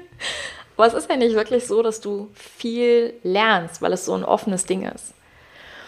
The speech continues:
Und deswegen sind Webinare natürlich ein ganz wichtiges und tolles Tool. Und es ist meine eigene Geschichte, dass ich auf das Webinar-Thema mit meiner Selbstständigkeit erst gekommen bin, indem ich zwei Webinare gegeneinander getestet habe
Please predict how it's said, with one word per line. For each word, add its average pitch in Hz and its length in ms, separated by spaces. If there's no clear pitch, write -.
Und 196 120
deswegen 262 420
sind 233 400
Webinare 226 600
natürlich 214 440
ein 202 80
ganz 190 420
wichtiges 196 720
und 202 320
tolles - 680
Tool. 185 560
Und 196 120
es 185 220
ist - 340
meine 202 260
eigene 220 280
Geschichte, 190 540
dass 185 300
ich - 400
auf 175 120
das - 240
Webinar-Thema 196 1000
mit - 240
meiner 185 380
Selbstständigkeit 180 800
erst 190 240
gekommen 175 420
bin, 175 260
indem 170 340
ich 165 180
zwei 165 400
Webinare 160 480
gegeneinander 160 500
getestet - 500
habe 180 380